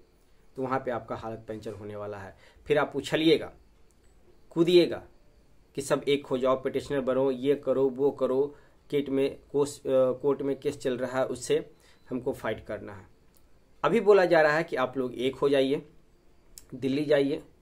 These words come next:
एनसीटी जाइए, एमएचआरडी जाइए, अगर वहाँ से आप वैलिड करवा लेते हैं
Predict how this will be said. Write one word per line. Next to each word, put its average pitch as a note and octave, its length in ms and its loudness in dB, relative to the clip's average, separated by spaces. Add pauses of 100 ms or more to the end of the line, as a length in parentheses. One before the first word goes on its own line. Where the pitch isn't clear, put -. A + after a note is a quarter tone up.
(320)
एनसीटी D3+ 420 -2
जाइए, C#3+ 420 0 (380)
एमएचआरडी C#3+ 500 4
जाइए, B2 400 0 (280)
अगर C3 140 0
वहाँ C#3+ 240 4
से F3 140 0
आप C#3 160 0
वैलिड B2+ 220 -2
करवा B2 220 2
लेते A#2+ 260 -4
हैं D3+ 220 -8